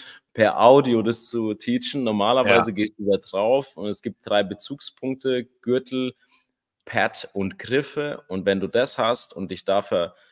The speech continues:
Speaker 1: verbindest mit, dann kann eigentlich nichts schief gehen, dann machst du den Pendel einfach ganz easy.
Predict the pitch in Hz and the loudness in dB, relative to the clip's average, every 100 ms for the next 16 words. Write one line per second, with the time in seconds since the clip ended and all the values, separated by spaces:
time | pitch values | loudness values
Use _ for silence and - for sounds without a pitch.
0 | _ - 92 - 123 127 - 110 104 92 | _ -4 -2 2 2 2 -2 -4 -2 -4
1 | - - - 101 101 98 101 95 - - | -6 -10 -6 -2 -2 -4 -6 -6 -8 -4
2 | 123 139 - 107 113 104 95 98 - 98 | -4 -6 -6 -2 -2 -2 -2 -4 -6 -6
3 | 92 - 101 101 76 87 92 - 87 82 | -6 -4 -4 -4 -6 -8 -10 -6 -6 -6
4 | - 120 143 143 147 | -6 -4 -4 -4 -6